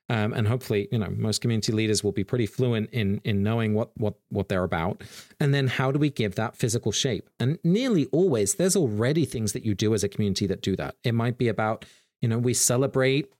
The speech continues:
m-, you know, uh, uh, Friendsgiving, uh, at the office, or we, or we do a special Fourth of July holiday picnic, or we do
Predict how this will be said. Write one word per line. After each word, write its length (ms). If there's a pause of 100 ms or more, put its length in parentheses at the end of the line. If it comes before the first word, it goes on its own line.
(240)
m-, 360
you 160
know, 260
uh, 60
uh, 540
Friendsgiving, 840
uh, 200
at 160
the 100
office, 400
or 160
we, 100
or 140
we 140
do 480
a 320 (240)
special 300
Fourth 220
of 100
July 580
holiday 360
picnic, 520
or 120
we 120
do 360